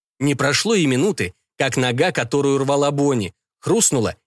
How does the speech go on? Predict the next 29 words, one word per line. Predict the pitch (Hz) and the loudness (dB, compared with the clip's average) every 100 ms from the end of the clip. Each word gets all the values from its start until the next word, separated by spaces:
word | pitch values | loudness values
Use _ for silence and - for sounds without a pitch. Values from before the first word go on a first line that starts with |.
| _ | _
и | 254 | -2
отвалилась | 190 151 156 202 165 | 0 0 2 2 2
практически | - 156 - 180 175 135 | 0 -4 -2 0 0 2
у | 180 | 0
бедренного | 156 170 160 175 170 | 2 0 0 0 2
сустава. | 170 185 - 156 127 101 - _ _ _ _ _ _ _ - | 2 0 2 2 2 -2 -6 _ _ _ _ _ _ _ -8
Я | 117 190 | 0 0
вытащил | 233 220 151 131 135 | 2 0 2 2 0
копьё | 120 131 135 127 95 - _ _ - | 0 -2 0 0 0 -4 _ _ -4
и | 123 | 0
дал | 156 147 | 0 0
команду | 143 147 151 143 127 | 0 0 2 0 0
Бонни | 127 202 127 - _ _ | 2 2 0 -4 _ _
закончить | 123 147 269 247 247 | -2 0 0 0 2
со | - | 2
второй | 233 247 233 165 | 0 0 2 2
ногой. | 143 139 135 127 104 - _ _ _ | 2 0 0 0 -2 -8 _ _ _
Сам | - - 190 165 | -2 2 2 2
же | 107 | 0
копьём | 92 120 131 208 240 151 | 0 -2 0 0 2 2
начал | 196 - 165 | 2 2 2
безуспешно | 147 139 131 - 240 - 190 | 2 2 2 0 0 2 0
долбить | 151 143 131 160 | 0 0 0 -2
в | - | 0
спину | - 147 147 | 0 0 0
противника. | 127 139 127 147 131 120 107 87 - _ - | 0 -2 0 0 2 0 -2 -6 -10 _ -14
Со | - 151 | -2 0
звенящим | 117 131 175 208 - 127 | 2 2 2 2 2 2
звуком | 110 131 202 110 | 0 0 0 -2